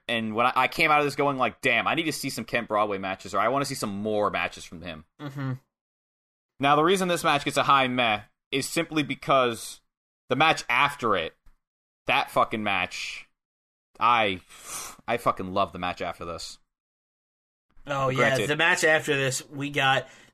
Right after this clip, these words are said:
Speaker 2: Jordan Oliver taking on A J Gray.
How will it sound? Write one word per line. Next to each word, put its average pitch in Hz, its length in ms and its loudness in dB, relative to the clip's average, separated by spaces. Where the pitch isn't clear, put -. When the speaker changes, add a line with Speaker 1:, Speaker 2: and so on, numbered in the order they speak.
Speaker 2:
Jordan 151 560 2
Oliver 127 600 2
taking 131 340 -4
on 123 260 -2
A 135 300 2
J 123 380 -2
Gray. 113 640 -4